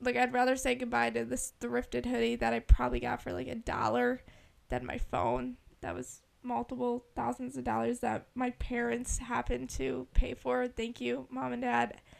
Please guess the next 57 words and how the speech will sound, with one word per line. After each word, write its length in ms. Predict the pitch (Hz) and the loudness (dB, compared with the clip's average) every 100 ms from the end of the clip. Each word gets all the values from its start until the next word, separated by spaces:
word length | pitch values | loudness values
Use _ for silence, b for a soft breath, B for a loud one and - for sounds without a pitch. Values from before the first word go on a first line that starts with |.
| B B _ | B B _
Greatly 240 | 262 240 | 0 2
appreciate 360 | 240 254 240 240 | 0 -2 -4 0
it. 20 | |
I'm 200 | 240 240 | 0 0
so 360 | - - 247 240 | -4 -2 -2 -2
sorry 360 | - - 123 240 | -2 0 0 0
that 140 | - | -4
I 60 | 247 - - _ _ - | -6 -12 -20 _ _ -2
am 120 | 254 | 2
the 100 | 226 | 2
worst 340 | - 247 - | 2 0 12
<laughs> 140 | - - | 12 12
daughter 220 | 240 226 | 12 4
in 100 | 214 | 0
the 80 | 202 | -4
world. 500 | 208 269 - 311 320 - - | 8 12 12 10 -4 -8 -10
If 120 | 269 | -6
you 80 | 269 | -4
hear 160 | 285 | -2
any 180 | 370 415 | -2 0
background 540 | - - 254 285 269 | 2 2 0 -2 -2
snoring, 720 | - - 254 254 262 269 262 269 | -4 -6 -4 -4 -2 -4 -6 -8
my 200 | 254 247 | -6 -4
dog 260 | 247 254 247 | -2 0 -2
is 140 | 254 | -2
sitting 480 | - - 240 233 233 | -2 -2 0 -2 -2
right 260 | 240 247 - | -2 -2 -2
next 360 | - 240 - | -6 -6 -6
to 80 | - | -2
me 180 | 254 262 | 0 2
right 200 | 262 269 | 0 -2
now. 280 | 269 269 269 | -2 -4 -4
He, 160 | - - | -8 -16
he 120 | - | -14
was 80 | 269 | -12
so 340 | - - 269 277 | -10 -2 0 0
cozy. 880 | - - 254 254 254 277 269 285 285 - b b b b _ _ _ - | -2 0 2 2 0 0 0 -2 -6 -12 b b b b _ _ _ 0
I 100 | 254 | 2
was 140 | 254 - | 2 0
gonna 220 | 294 269 | 0 0
kick 320 | - 254 - | 6 4 6
him 160 | 254 247 | -4 -4
out, 400 | - 277 285 - _ _ _ - | -4 -4 -6 -10 _ _ _ -12
but 140 | 247 | -6
then, 260 | 269 262 277 | -4 -2 -6
like, 180 | - | -8
I 120 | 277 - | -8 -8
looked 320 | - 262 - | -8 -10 -8
and 120 | 254 | -8
he 120 | - | -6
was 100 | 254 | -8
sleeping. 400 | - 269 247 262 | -6 -8 -8 -8
I 60 | 262 | -10
was 100 | 269 | -10
like, 180 | 285 330 | -12 -8
"Oh, 200 | 320 | -6
I 120 | 294 | -6